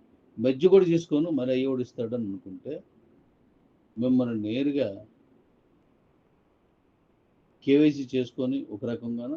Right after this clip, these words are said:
కేవైసీ చేయకపోతే ఇంకో రకంగాను మీరు డైరెక్ట్గా క్యూ లైఫ్లో పంపించుకొని ఆ కాయిన్స్ అమ్ముకునే అవకాశం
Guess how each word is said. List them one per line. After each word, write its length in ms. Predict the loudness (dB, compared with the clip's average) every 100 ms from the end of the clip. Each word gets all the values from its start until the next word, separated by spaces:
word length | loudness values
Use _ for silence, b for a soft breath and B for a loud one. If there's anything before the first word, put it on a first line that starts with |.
| -12 -10
కేవైసీ 300 | -6 -6 -4
చేయకపోతే 360 | -8 -8 -10 -10
ఇంకో 200 | -8 -6 -6
రకంగాను 420 | -8 -10 -8 -8 -8 _ _ _ -4
మీరు 140 | -4 0
డైరెక్ట్గా 420 | 2 2 0 -4 -6
క్యూ 160 | -4 -4
లైఫ్లో 240 | -4 -6 -8 -8
పంపించుకొని 540 | -8 -8 -10 -10 -10 -10 _ _ _ -12
ఆ 20 | -10 -4
కాయిన్స్ 320 | -2 -2 -4 -4
అమ్ముకునే 320 | -6 -6 -8 -8
అవకాశం 360 | -12 -16 -14